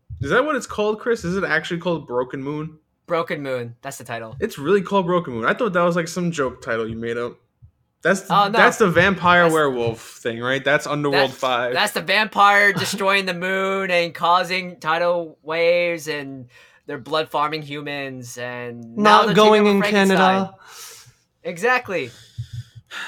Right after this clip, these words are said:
Speaker 1: I don't know, guys, if you're listening and you have an interest in Spider-Gwen, I don't know if you should pick up the Gwenpool special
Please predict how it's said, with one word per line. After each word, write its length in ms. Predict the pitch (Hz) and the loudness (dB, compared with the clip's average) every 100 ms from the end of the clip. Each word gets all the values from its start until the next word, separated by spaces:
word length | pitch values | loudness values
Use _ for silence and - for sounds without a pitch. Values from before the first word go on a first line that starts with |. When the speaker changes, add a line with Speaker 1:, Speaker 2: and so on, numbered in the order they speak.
| - - - - - - | -14 -18 -20 -20 -12 -2
Speaker 1:
I 100 | 170 | 0
don't 120 | 208 | 2
know, 240 | 214 214 | 2 2
guys, 360 | 202 202 196 180 | 2 2 2 0
if 100 | 135 | -4
you're 100 | 156 | -4
listening 500 | 151 151 - 165 160 | -2 -4 -2 -2 -2
and 100 | 131 | -2
you 140 | 123 131 | -4 -4
have 140 | 135 | -4
an 120 | 123 | -6
interest 360 | 120 123 135 - | -8 -8 -10 -10
in 480 | 117 107 107 107 - | -10 -10 -12 -16 -20
Spider-Gwen, 600 | - - 117 123 123 123 104 | -20 -10 -6 -4 -4 -6 -6
I 100 | 117 | -6
don't 120 | 123 | -6
know 100 | 127 | -6
if 100 | 123 | -8
you 60 | 117 | -12
should 140 | 113 | -16
pick 160 | 127 117 | -14 -14
up 100 | 101 | -12
the 100 | 113 | -12
Gwenpool 520 | 110 110 110 117 120 | -10 -12 -12 -14 -16
special 540 | - 113 117 123 127 | -12 -14 -12 -14 -14